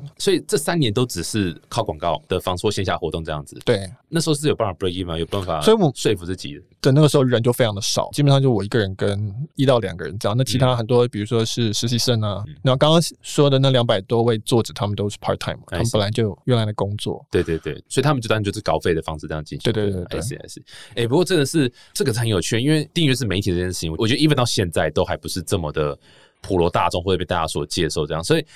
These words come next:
Speaker 1: 有没有什么媒体类是不适合走订阅制的啊？订阅制只能走知识型的吗？只能走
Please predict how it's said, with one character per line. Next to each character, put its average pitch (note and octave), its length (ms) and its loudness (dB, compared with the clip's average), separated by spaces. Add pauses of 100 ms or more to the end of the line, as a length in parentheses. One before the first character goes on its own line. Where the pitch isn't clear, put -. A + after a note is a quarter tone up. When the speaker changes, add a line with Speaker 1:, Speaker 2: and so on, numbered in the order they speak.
(180)
Speaker 1:
有 B2 100 2
没 E3 60 0
有 B3+ 80 2
什 D#3 120 -2
么 G2+ 80 2
媒 G2+ 200 0
体 F#2 180 -4
类 A2 180 2
是 - 140 -6 (100)
不 G2 140 -6
适 C3 180 0
合 E2+ 220 0
走 D2+ 280 -4
订 F2 200 -4
阅 D#2+ 140 0
制 - 160 -6
的 - 100 -12
啊？ - 60 -20 (280)
订 G3+ 120 2
阅 F#3 100 4
制 D#3+ 100 -4
只 A#2+ 140 -4
能 G#2+ 160 4
走 F2 340 2 (140)
知 D#3+ 160 0
识 D3+ 180 2
型 G2+ 160 -2
的 F2+ 120 -2
吗？ G2 240 0
只 G2+ 80 -8
能 G2+ 180 -2
走 F2+ 240 2